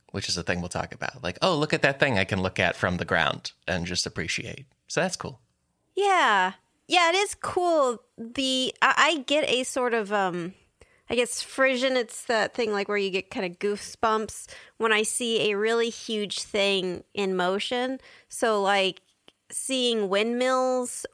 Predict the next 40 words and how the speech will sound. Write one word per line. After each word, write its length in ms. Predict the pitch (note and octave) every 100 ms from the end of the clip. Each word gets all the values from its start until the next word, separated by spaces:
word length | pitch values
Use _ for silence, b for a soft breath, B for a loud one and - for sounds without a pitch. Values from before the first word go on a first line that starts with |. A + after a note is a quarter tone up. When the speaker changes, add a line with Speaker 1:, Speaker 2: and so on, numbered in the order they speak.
| -
Speaker 2:
or 440 | G3+ F#3+ F#3 F3
Ferris 500 | - B3 A#3 A3+ -
wheels 600 | A#3+ A3+ G#3+ G#3 G3+ -
that 140 | G#3+ F#3+
are 80 |
particularly 760 | F3+ F#3+ - G3+ G#3 G3 G3 F#3+
large 400 | F3+ F#3+ G3 G3
and 200 | G3 G3
seeing 340 | - G#3 G#3
them 180 | G3 F#3
moving 520 | F#3 F#3+ A#3 A#3+ A#3+ - B B B -
and 180 | G#3 G#3
seeing 240 | A3+ G#3+
how 160 | A#3+ G3
massive 580 | F3+ E3+ F#3+ - G#3+ G3
this 140 | G3+
thing 300 | - G#3+ G#3+
is 220 | G#3+ G#3+
that's 280 | - E3+ -
moving, 460 | G3 F#3 G3 G#3 G#3 B B B B -
I 80 |
get 180 | G#3+ A3 _ _ _
goosebumps. 540 | - E4+ - D3 F#3 -
It's 140 | F#3+
like, 220 | G#3 G3+ F#3+
it's 120 | G#3+
like, 140 | G3+
"Wow, 420 | A#3+ C#4 C#3 G2 - _ G3
I'm 180 | A3
sort 240 | G#3 B3+ A3
of 100 | G#3
in 80 | G3+
awe 340 | G3+ F3+ - F#3+
of 60 | E3+
this 140 | F3+
thing, 400 | - F#3 D#3 F3 - -
this 140 | F#3
big 280 | - G#3 F3
moving 360 | F#3 F#3 F3+ F3
thing." 380 | F#3 E3+ F3+